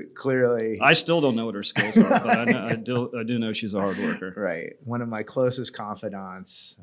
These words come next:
Speaker 1: uh, been together forever. We're kinda stuck with each other at this point, and I'm, I'm glad that you responded to that email.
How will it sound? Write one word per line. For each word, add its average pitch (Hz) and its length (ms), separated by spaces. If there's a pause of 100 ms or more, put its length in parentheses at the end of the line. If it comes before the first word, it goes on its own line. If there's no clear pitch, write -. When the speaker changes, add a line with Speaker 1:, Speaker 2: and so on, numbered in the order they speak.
Speaker 1:
uh, 92 120
been 107 220
together 98 360
forever. 98 420
We're 95 80
kinda 117 220
stuck - 360
with 110 140
each 101 220
other 92 240
at 90 120
this 98 140
point, 92 440 (480)
and 87 440
I'm, 90 240
I'm 98 140
glad 98 320
that 90 140
you 92 120
responded 87 540
to - 80
that 50 180
email. 50 380